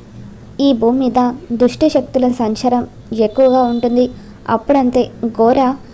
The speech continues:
ఎప్పుడెప్పుడు నిన్ను బంధించాలా అని తిరిగి తిరిగి అలసిపోయి ఎక్కడికో వెళ్ళిపోయాడు. కానీ ఇప్పుడు నీకు మరొక ప్రమాదం కూడా పొంచి ఉంది. అందుకే నీకు శక్తులున్నాయన్న విషయం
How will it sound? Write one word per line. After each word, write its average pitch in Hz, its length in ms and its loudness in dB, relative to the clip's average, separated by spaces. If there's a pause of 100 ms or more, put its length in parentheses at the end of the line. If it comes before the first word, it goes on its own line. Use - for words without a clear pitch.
(240)
ఎప్పుడెప్పుడు 247 640 0 (120)
నిన్ను 247 260 2
బంధించాలా 233 760 -2
అని 233 340 -2 (800)
తిరిగి 294 320 2
తిరిగి 254 480 0 (400)
అలసిపోయి 247 800 0 (480)
ఎక్కడికో 254 600 0 (680)
వెళ్ళిపోయాడు. 240 600 4 (880)
కానీ 247 260 2
ఇప్పుడు 254 400 0 (280)
నీకు 254 380 0 (120)
మరొక 233 360 0
ప్రమాదం 247 580 -2
కూడా 240 220 -2
పొంచి 254 400 -2
ఉంది. 247 320 0 (360)
అందుకే 269 480 0 (200)
నీకు 254 180 -4
శక్తులున్నాయన్న 247 920 -2
విషయం 220 440 -4